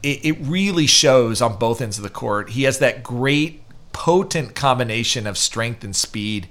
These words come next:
He's a very good scorer. He can get his shot off in a number of ways. He really digs in on the defensive e-, end. He's a live wire. Uh, he plays with just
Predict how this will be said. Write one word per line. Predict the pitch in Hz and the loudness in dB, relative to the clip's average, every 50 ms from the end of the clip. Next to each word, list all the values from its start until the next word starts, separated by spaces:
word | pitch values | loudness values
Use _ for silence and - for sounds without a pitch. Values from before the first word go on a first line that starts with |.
| - - - - | -18 -20 -20 -20
He's | - - - | -16 -14 -12
a | 85 | -10
very | 80 101 101 98 98 | -6 -4 -4 -4 -4
good | 85 92 80 | -6 -6 -4
scorer. | - - - - 151 156 151 139 131 131 120 113 | -4 -4 -2 -2 0 2 2 4 4 2 2 0
He | 98 98 - | -2 -6 -10
can | - 85 90 | -12 -14 -12
get | 95 - 113 104 | -10 -6 -6 -4
his | 101 95 | -2 -2
shot | - - 117 101 101 | -2 0 0 0 0
off | 101 98 92 - | -2 -2 -4 -6
in | - 85 | -10 -12
a | 87 | -10
number | 92 98 107 104 101 92 98 | -8 -6 -6 -6 -4 -6 -8
of | 95 87 107 | -8 -6 -4
ways. | 110 117 120 123 117 113 113 - - | 0 2 2 2 2 0 -2 -4 -6
He | 90 | -8
really | 85 85 92 110 123 143 156 156 156 156 135 135 120 | -8 -8 -4 -2 -2 0 0 2 2 2 0 0 -2
digs | 107 104 120 117 110 95 90 | -2 -2 -2 -4 -4 -4 -4
in | 113 113 113 113 113 107 - - - - - - | -4 -4 -4 -4 -6 -8 -10 -14 -20 -20 -8 -2
on | 113 123 117 104 | 0 0 0 0
the | 95 | -4
defensive | 85 80 110 123 120 - 131 120 113 - 127 107 110 | -6 -4 -4 -4 -4 -2 -4 -4 -2 -2 -2 -2 0
e-, | 120 120 120 117 - - - 110 101 90 | 0 0 0 -2 -4 -6 -10 -12 -6 -2
end. | 127 131 127 127 117 - - - | -2 -2 -2 -2 -4 -8 -10 -8
He's | - 131 127 120 104 | -4 -4 -2 -2 0
a | 120 113 | 0 0
live | 110 104 110 117 117 127 131 131 127 101 92 | 0 0 2 4 6 6 6 6 4 2 -2
wire. | 98 101 107 107 110 113 127 139 143 151 - - - - - - - - - | -2 0 2 4 4 2 2 0 -2 -4 -8 -14 -20 -20 -20 -20 -18 -10 -6
Uh, | 107 98 | -6 -4
he | - 101 104 123 120 | -4 -4 -4 -4 -4
plays | - - - - - 135 127 131 131 127 123 117 98 104 | -4 -6 -12 -6 0 2 4 4 4 4 2 0 -2 -6
with | 101 107 101 92 | -6 -8 -8 -8
just | - - 117 120 120 - - - - - | -4 0 2 4 4 4 2 -2 -4 -4